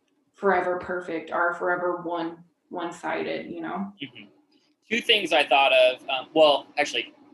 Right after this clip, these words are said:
Speaker 2: well, I don't know how many things it is. Um, but I, I realized that you've been using the term E M D R a lot, and, like, I, I know what that is because I work
Speaker 1: Oh,
Speaker 2: in
Speaker 1: yeah.
Speaker 2: our field. But for anybody that doesn't, just to put it plainly, it, it's a very, like, specific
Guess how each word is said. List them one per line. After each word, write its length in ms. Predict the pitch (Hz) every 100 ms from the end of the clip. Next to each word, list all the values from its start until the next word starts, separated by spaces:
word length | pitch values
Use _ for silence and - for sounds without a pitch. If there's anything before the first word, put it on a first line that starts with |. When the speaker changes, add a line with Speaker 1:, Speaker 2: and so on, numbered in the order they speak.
| - -
Speaker 2:
well, 280 | 220 185 - -
I 60 | 214
don't 100 | 139
know 60 |
how 100 | 123
many 140 | 123 113
things 160 | 110
it 80 | 107
is. 120 | 101 - - _ _
Um, 420 | 165 170 147 147 _ 143
but 220 | 180 170 156
I, 280 | 160 156 -
I 60 |
realized 420 | 156 196 190 165 147
that 120 | 147
you've 160 | 156
been 140 | 156 143
using 340 | 147 143 143
the 80 | 131
term 260 | 127 143 123
E 200 | 131 127
M 80 |
D 180 | 120 117
R 160 | 113 117
a 60 |
lot, 300 | 120 120 120 117
and, 120 | 120
like, 300 | 117 113 110 - _ _ _ 117
I, 300 | 117 117 -
I 120 | 120 110
know 140 | 110
what 100 | 110
that 140 | 107 110
is 320 | 117 - -
because 260 | 135 - 117
I 60 | 110
work 80 |
Speaker 1:
Oh, 60 | 202
Speaker 2:
in 60 | 190
Speaker 1:
yeah. 140 | 180
Speaker 2:
our 60 | -
field. 300 | - 123 120
But 180 | 208 190
for 120 | 180
anybody 500 | 165 190 208 196 180
that 160 | 139 -
doesn't, 420 | 156 147 143 139 _ _ _ -
just 160 | 175 -
to 60 |
put 180 | 185 180
it 100 | 147
plainly, 440 | - 143 139 135 135
it, 140 | 127 -
it's 160 | 139
a 60 | 160
very, 340 | 156 165 160
like, 240 | 143 131 -
specific 960 | - - 139 - 160 160 156 151 -